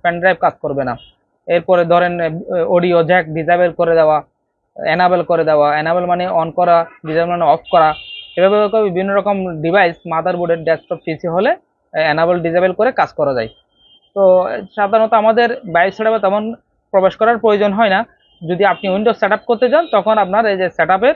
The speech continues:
সাধারণত এই যে, এ, বুট সেটআপটা, এ, ঠিক না থাকলে বা আপনার পেন ড্রাইভের সাথে বুট সেটআপ যদি কনফিগারেশন যদি না মিলে থাকে ভার্সনের সাথে, তখন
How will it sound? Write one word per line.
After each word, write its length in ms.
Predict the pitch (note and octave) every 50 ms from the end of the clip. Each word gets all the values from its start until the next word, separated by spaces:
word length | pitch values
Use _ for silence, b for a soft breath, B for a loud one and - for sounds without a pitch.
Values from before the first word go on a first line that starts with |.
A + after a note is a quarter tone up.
| - F3+ - - -
সাধারণত 400 | - F#3+ E3 F3 F3 F#3+ G3 -
এই 140 | D4 E4 D4+
যে, 200 | G3 F#3+ F3+ F3 E3+ - _ _ _ _ _ _ _ _ _ _ _ _
এ, 220 | - D3+ C#3 C3 B2+ - - - - - _ _ _ _ _ E3
বুট 180 | E3+ G3 G3+
সেটআপটা, 420 | - - G#3+ G3+ G#3 G3+ - A3 A3+ A#3 - - - - - -
এ, 400 | F#3 E3+ E3 D#3 D3 - - - - _
ঠিক 120 | - G#3+ F#3+
না 160 | G#3 G#3+ F#3
থাকলে 360 | - F#3 F#3 F3+ F3 E3+ F#3+ F#3+ - _ _ _ -
বা 80 | F3
আপনার 220 | E3+ E3 D#3+ E3 D3
পেন 220 | - - E3 F3
ড্রাইভের 220 | F3+ F#3+ F#3 F#3+ F3+
সাথে 180 | - F#3+ F#3+
বুট 180 | F3+ E3+ E3+ E3
সেটআপ 300 | - G3 F3+ F3+ F3+ F3
যদি 320 | E3 F3 F3 F3+ F#3 F#3 F3+ - - - - _ -
কনফিগারেশন 640 | E3 D#3 D#3 C#3+ D#3 D3+ E3 E3 E3 - F#3 F3
যদি 260 | E3 F3 E3+ F3 F3 F3 - _ _ _ _ _ -
না 180 | E3 E3 D#3+
মিলে 220 | D#3+ D#3+ D#3+ E3 E3
থাকে 340 | - G3 F#3 - F3 D#3+ D#3
ভার্সনের 600 | - - - _ - D#3+ D#3+ - - E3+ D#3 D3
সাথে, 260 | - - D3+ - D#3
তখন 380 | C3+ D#3 D3 D3 E3 D#3+ F3+